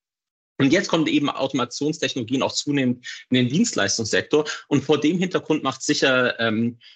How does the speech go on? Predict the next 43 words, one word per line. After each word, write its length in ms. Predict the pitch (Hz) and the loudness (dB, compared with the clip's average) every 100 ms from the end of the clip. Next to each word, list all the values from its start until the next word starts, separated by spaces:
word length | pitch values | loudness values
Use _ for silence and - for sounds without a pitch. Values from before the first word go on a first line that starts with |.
| _ - | _ -2
äh, 240 | 117 113 | 0 0
viel 300 | - 160 143 | 0 2 2
Sinn, 280 | 175 165 101 | 4 2 2
nochmal 280 | 110 113 117 | 0 0 2
darüber 240 | 113 113 | 0 2
nachzudenken, 560 | 110 - - 127 127 110 | 0 0 -2 -2 -2 -4
ob 140 | - | -2
man 120 | 113 | 0
nicht 200 | 113 - | 0 0
auch, 320 | 107 117 113 - | 2 2 0 -2
ähm, 400 | 110 104 104 104 - - | 0 0 -2 -4 -10 -4
dem 120 | 117 | -2
technologischen 580 | - 135 127 127 127 123 | 0 2 2 2 0 0
Wandel 500 | 117 170 110 95 - _ - | 0 2 2 0 -4 _ 0
damit 320 | 110 160 165 | 2 2 -2
begegnen 460 | 117 135 - 143 | 0 0 0 0
möchte, 540 | 131 131 - 127 127 127 - _ | 0 0 2 2 2 0 -20 _
dass 140 | 127 131 | -2 0
man 100 | 120 | 2
die 80 | 113 | 2
Arbeitszeit 440 | 117 127 - 113 | 2 0 0 -2
verkürzt. 460 | - - 135 - 117 | -4 0 0 0 0
Und 80 | 120 | 0
da 80 | |
geht's 180 | 123 147 | 2 2
ja 80 | 147 | 0
nicht 160 | 151 156 | 0 0
nur 160 | 135 | -2
um 100 | 127 | -2
die 100 | 123 | -4
F-, 220 | 120 - - | -8 -10 -6
äh, 120 | 113 | -4
Verhinderung 480 | - 123 160 135 120 | 0 0 0 0 0
von 120 | 123 | 0
Arbeitslosigkeit, 680 | - 233 - 113 - - - | 2 0 0 -2 -2 -2 -2
sondern 160 | 113 113 | -2 -2
es 80 | |
geht 120 | - - | -2 -2
einfach 220 | 123 120 | 0 0
auch 180 | 120 131 | -2 -2
um 100 | 113 | -4
die 80 | |
Frage, 540 | - 101 92 123 170 | -4 0 0 2 0